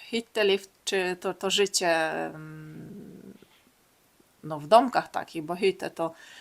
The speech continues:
domek letniskowy. Tutaj one są, y, używane przez cały rok. Bardzo dużo ludzi to ma. Ja w którymś filmiku na samym początku mówiłam, że to są drogie inwestycje. No są, bo to trzeba,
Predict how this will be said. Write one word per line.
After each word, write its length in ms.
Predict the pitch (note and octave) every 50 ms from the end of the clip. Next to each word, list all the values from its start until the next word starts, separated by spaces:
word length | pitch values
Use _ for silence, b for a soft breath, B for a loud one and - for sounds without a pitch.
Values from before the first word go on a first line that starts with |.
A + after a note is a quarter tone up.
| B B B B B B B B B B B B B B _ -
domek 520 | G3+ F3 G#3+ G3+ F#3+ F#3+ G3 F#3 - - F3+
letniskowy. 800 | G#3+ G3 G3 - - G3 F#3 - - - A#3 A#3 A3 G#3 A3 G#3 G3 G3+ G3 G3 F#3+ F#3+ F#3+
Tutaj 300 | - B3+ B3 - B3+ A3
one 200 | G#3 F#3+ F#3+ F#3+
są, 480 | - - G3+ F#3 F3+ F3+ F3 - F#3+ F#3
y, 160 | F3 F3 -
używane 580 | - - G#3 F#3+ G#3 F#3 E3 F3 E3+ E3 E3 D#3+
przez 300 | - - - G#3+ - -
cały 380 | - - C4 C4+ C4+ B3+ B3 A#3+
rok. 340 | A#3 A#3 A#3+ A#3+ - - - - B B B B B B B B _ _ -
Bardzo 440 | A#3+ G3 A3+ A#3 A#3 G#3+ F#3+ G#3 G3
dużo 300 | F3+ G#3 G#3 G#3 G#3 G3
ludzi 280 | G3 G3 E3 F3 F3+
to 160 | F3+ F#3 F3
ma. 260 | F3 F3+ F#3 G#3 A3+ A#3+ B B B B B B - -
Ja 100 | A#3 C4
w 60 | -
którymś 360 | - - C#4+ C#4+ D4 - -
filmiku 400 | - B3 A#3+ A#3+ B3+ B3+ - A#3+
na 120 | A#3 A3+
samym 260 | A3+ - A#3 A3+ A3+ A#3+
początku 440 | G#3+ G#3+ G#3+ G#3+ G#3+ - - G3
mówiłam, 400 | G3+ G3 F#3 G3+ G3+ G3 G3 F#3+
że 120 | F#3 G3 F#3+
to 120 | - G3
są 200 | F#3+ - F#3+ F3+
drogie 360 | D#3+ F#3+ F#3+ F#3 F3 E3+ F#3
inwestycje. 640 | - F3+ F#3 F3 E3 F#3 - - - E3+ E3+ - E3+ E3
No 120 | E3+ G3
są, 300 | - - G#4 G#4 D#4+ A#3+
bo 180 | E3 - F#3+ F#3+
to 120 | G#4 G4+
trzeba, 440 | - - - G#3 F#3+ F#3+ G3+ G3